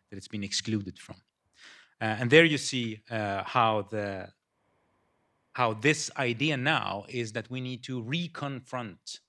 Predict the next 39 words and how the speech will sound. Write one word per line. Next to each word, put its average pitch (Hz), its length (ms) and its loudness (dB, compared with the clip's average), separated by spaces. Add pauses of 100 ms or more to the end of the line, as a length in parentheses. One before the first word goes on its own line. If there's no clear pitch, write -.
(420)
Iran. 98 300 -10 (380)
We 123 60 -6
need 131 100 -2
to 135 80 -4
go 127 140 0
back 143 380 2
to 135 120 -8
confronting 123 600 -6
Iran 92 420 -12 (260)
and 117 160 -10
pushing 139 320 -2
it 110 160 -8
back. - 460 -8 (480)
Uh, 107 200 -4
and 117 160 -4
to 127 80 -8
some 175 200 2
degree, 147 280 0
the 127 180 -4
idea 120 340 -2
was 117 180 -4
that 110 100 -10
we 123 80 -6
could 120 140 -8
do 135 160 -2
this 123 260 -4 (200)
and 113 180 -6
still 220 300 0
be 120 400 -4 (400)
in 117 100 -2
the 104 80 -4
deal, 117 300 -12 (1040)
because 123 320 0
obviously 127 320 -2
the 120 180 -8
deal 123 260 -4
does 113 220 -4
not 160 240 -2
address - 500 -8